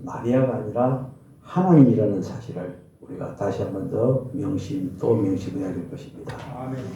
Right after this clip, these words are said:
Speaker 1: 한 번은 어떤 교회에서 헌금 시간에,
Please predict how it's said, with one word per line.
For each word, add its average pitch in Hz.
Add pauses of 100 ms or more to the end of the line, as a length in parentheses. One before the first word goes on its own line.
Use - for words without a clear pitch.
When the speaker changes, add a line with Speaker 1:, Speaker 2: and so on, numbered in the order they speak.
(380)
Speaker 1:
한 113
번은 120
어떤 120
교회에서 107
헌금 110
시간에, 107